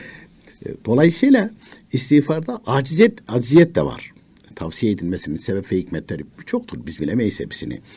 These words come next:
Ama kitaplarda ne yazıldıysa onu naklediyoruz. Onun için hastası olan da, hasta olan da sadaka verecek, istiğfara devam edecek.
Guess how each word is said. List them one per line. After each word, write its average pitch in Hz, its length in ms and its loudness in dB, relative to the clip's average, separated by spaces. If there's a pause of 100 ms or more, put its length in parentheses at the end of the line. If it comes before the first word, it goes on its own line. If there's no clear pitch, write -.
(220)
Ama 98 220 -6
kitaplarda 87 540 -8
ne 107 80 -8
yazıldıysa 78 520 -8
onu 175 320 -2
naklediyoruz. 65 640 -8 (380)
Onun 180 180 0
için 185 300 -4 (320)
hastası 147 500 -2
olan 113 320 0
da, 80 120 -6
hasta - 400 -6
olan 101 460 0
da 69 200 -8 (480)
sadaka 117 440 -2
verecek, 113 340 -2
istiğfara 110 580 -4
devam 101 280 -2
edecek. 71 560 -6